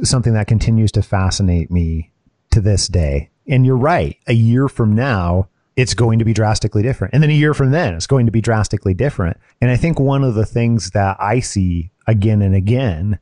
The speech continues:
is that it's really difficult to look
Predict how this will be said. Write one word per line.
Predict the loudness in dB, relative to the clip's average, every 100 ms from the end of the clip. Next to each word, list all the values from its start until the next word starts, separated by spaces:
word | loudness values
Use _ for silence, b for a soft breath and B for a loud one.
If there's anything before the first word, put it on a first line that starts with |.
| _ -2
is | 2 2 2 0
that | 0 0 0 -2 -8 _ _ -6
it's | -2 0
really | 2 0
difficult | 0 0 2 0 0 -2 -4 0
to | 2 2
look | 2 2 2 -2